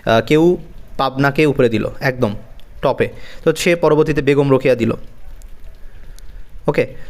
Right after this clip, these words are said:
তো তারপরে ধরো সে দিবে হচ্ছে গোপালগঞ্জ, ব্যাপারটা তো এইভাবেই কাজ করবে। So গোপালগঞ্জ দিবে। তো দেখো যে তাহলে কি হবে, যে তার পাবনাতে যতগুলা সাবজেক্টে সে, আহ, মানে, আহ, এলিজিবল থাকবে, ধরো সে ওখানে এগারোটা সাবজেক্টে এলিজিবল, so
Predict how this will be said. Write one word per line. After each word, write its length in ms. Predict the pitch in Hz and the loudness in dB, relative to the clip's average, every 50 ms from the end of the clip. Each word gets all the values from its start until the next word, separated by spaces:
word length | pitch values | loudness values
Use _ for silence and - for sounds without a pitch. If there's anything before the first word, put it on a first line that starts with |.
| - - | -8 -2
তো 80 | - 143 | -2 -2
তারপরে 380 | - 147 143 139 156 151 151 | 0 0 -2 2 2 2 4
ধরো 420 | 143 143 147 147 156 185 262 - - - | 4 4 4 4 4 4 2 -2 -8 -10
সে 260 | - - - 143 127 | -8 0 0 2 4
দিবে 200 | 123 127 127 135 | 4 4 4 4
হচ্ছে 380 | 127 131 127 - - 165 - - - - - | 2 2 0 2 0 0 0 0 -8 -6 0
গোপালগঞ্জ, 600 | 139 143 147 139 131 120 120 117 120 120 - - - - - - - - - - - - - - - - - - - - - - - | 0 2 2 2 4 4 2 2 2 -6 -8 -10 -12 -14 -16 -14 -14 -14 -14 -12 -12 -12 -12 -12 -16 -14 -14 -14 -14 -12 -10 -2 0
ব্যাপারটা 260 | 135 131 143 - 151 | 2 2 2 0 2
তো 80 | 156 156 | 4 4
এইভাবেই 260 | 143 139 143 151 143 | 4 4 4 4 4
কাজ 180 | 139 - - | 2 2 2
করবে। 180 | 120 113 104 107 | 2 0 2 2
So 200 | - 117 113 113 | 4 4 4 6
গোপালগঞ্জ 420 | 110 - - 139 127 127 127 127 | 4 4 2 4 4 4 2 4
দিবে। 180 | 120 120 110 113 - - - - - - - - - - | 2 2 2 2 -2 -4 -12 -12 -12 -12 -12 -10 -2 0
তো 140 | 127 120 - - - - 139 | 0 0 0 -4 -8 -4 0
দেখো 380 | 151 175 - 156 127 127 214 | 0 2 4 4 4 4 4
যে 80 | 170 147 | 2 2
তাহলে 260 | - 147 151 160 165 | 2 4 4 4 2
কি 140 | 165 - 180 | 4 4 4
হবে, 240 | 170 143 123 127 120 - - - - - - - | 6 6 4 4 2 0 -10 -14 -16 -16 -6 0
যে 100 | 127 131 | 0 2
তার 240 | 127 143 143 170 226 | 4 4 4 2 2
পাবনাতে 520 | 220 - - 139 135 131 143 151 147 175 139 | -2 -2 0 0 2 2 2 2 4 4 4
যতগুলা 460 | 143 135 131 190 185 175 175 190 190 | 4 4 6 4 4 6 4 2 2
সাবজেক্টে 360 | - 170 147 139 151 147 156 | 2 0 0 0 2 0 0
সে, 380 | 156 - 160 139 123 131 123 123 | 2 4 4 4 4 4 2 4
আহ, 180 | 127 127 123 | 4 4 4
মানে, 220 | 123 127 123 120 117 | 4 2 2 2 2
আহ, 320 | 117 117 120 - 143 127 | 0 -2 -6 -6 -4 -4
এলিজিবল 440 | 110 - 139 143 147 151 143 147 139 | 0 2 2 4 4 4 4 2 2
থাকবে, 340 | - 120 110 113 139 - - - | 2 0 2 2 2 2 2 2
ধরো 180 | 123 127 135 | 2 2 2
সে 140 | 135 - 151 | 4 4 2
ওখানে 260 | 135 127 135 135 147 | 2 4 2 2 4
এগারোটা 260 | 135 120 120 117 131 127 | 4 4 4 4 4 2
সাবজেক্টে 640 | 117 120 113 113 117 - - - - - - 135 143 | 2 2 2 2 0 0 -4 -16 -12 -6 0 0 2
এলিজিবল, 440 | 151 - 143 131 120 117 107 101 - | 4 4 4 4 4 4 4 2 0
so 180 | - - 156 | 0 0 0